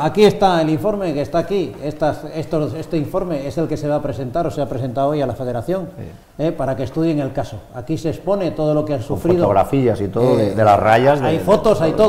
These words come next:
Speaker 1: todo, ¿eh? Eh, o sea, un informe bien preparado, ¿eh? Bien preparado. Por parte de las dos peñas, no solo de, no solo de una peña, por parte de las dos peñas. Y nosotros queremos hacernos eco porque somos los que cubrimos esta categoría de bolos en femenino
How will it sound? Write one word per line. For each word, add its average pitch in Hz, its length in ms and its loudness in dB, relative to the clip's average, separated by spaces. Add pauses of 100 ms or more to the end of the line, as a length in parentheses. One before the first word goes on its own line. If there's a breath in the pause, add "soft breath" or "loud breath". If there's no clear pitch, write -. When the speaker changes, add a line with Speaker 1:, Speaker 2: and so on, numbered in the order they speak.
Speaker 1:
todo, 160 100 4
¿eh? 196 240 0
Eh, 131 240 -4
o 117 60 -6
sea, 160 160 2
un 165 80 0
informe 202 400 0
bien 175 180 0
preparado, 123 420 -2
¿eh? 185 200 -4 (100)
Bien 156 160 -2
preparado. 127 380 -2
Por 151 200 -2
parte 226 260 2
de 220 100 2
las 185 120 2
dos 208 160 0
peñas, 165 320 -2
no 160 160 -2
solo 190 280 0
de, 180 140 0 (180)
no 160 160 -4
solo 175 180 -2
de 170 60 0
una 151 120 -2
peña, 127 220 -6
por 131 120 -6
parte 170 240 -4
de 180 100 0
las 156 100 0
dos 147 140 -4
peñas. 107 400 -10
Y 127 80 -14
nosotros 135 320 -6
queremos 151 360 -4
hacernos 160 440 -6
eco 180 260 -4
porque 143 240 -4
somos 165 260 -4
los 156 140 -4
que 147 140 -8
cubrimos 139 460 -4 (580 loud breath)
esta 156 320 0
categoría 151 520 2
de 143 80 0
bolos 151 260 -2
en 151 100 -4
femenino 170 500 -2